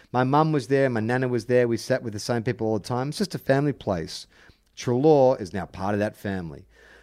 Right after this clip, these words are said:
I've seen a lot of people over a long period of time, and you know straight away the good ones. Adam was one of those. While Price doesn't travel interstate with Collingwood,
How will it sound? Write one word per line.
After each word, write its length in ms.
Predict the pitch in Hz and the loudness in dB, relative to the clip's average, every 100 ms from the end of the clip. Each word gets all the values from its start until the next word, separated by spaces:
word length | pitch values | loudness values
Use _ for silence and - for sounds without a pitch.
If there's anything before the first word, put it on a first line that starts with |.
| 131 | -6
I've 100 | - | 2
seen 140 | 170 | 4
a 40 | 170 | 6
lot 120 | 180 | 4
of 80 | 143 | 4
people 320 | 170 170 160 | 2 4 4
over 160 | 156 147 | 4 4
a 40 | |
long 180 | 151 147 | 2 0
period 240 | - 147 | 0 2
of 120 | 139 - | 2 -2
time, 520 | 147 139 117 95 95 _ _ _ | -2 0 0 -4 -10 _ _ _
and 140 | 110 123 | -6 0
you 60 | |
know 200 | 131 123 | 2 2
straight 380 | 117 - 143 135 | 0 -2 2 2
away 180 | 131 127 | 4 4
the 80 | 113 | 2
good 200 | 120 113 | 0 0
ones. 340 | 104 87 78 - | -2 -4 -8 -4
Adam 260 | 131 135 | 0 0
was 140 | 107 87 | 0 -4
one 240 | 95 117 | -2 0
of 80 | 120 | 2
those. 480 | 113 98 76 71 - _ _ _ _ _ _ _ - | 2 2 -2 -10 -20 _ _ _ _ _ _ _ -4
While 160 | 123 | -4
Price 420 | - 151 165 160 | 0 2 2 2
doesn't 360 | - 139 135 143 | 0 2 2 0
travel 300 | - 127 113 | 0 0 0
interstate 520 | 123 113 104 120 113 | -4 -6 -2 -2 -2
with 160 | 110 92 | -4 -6
Collingwood, 440 | 127 120 104 92 | -2 0 0 -2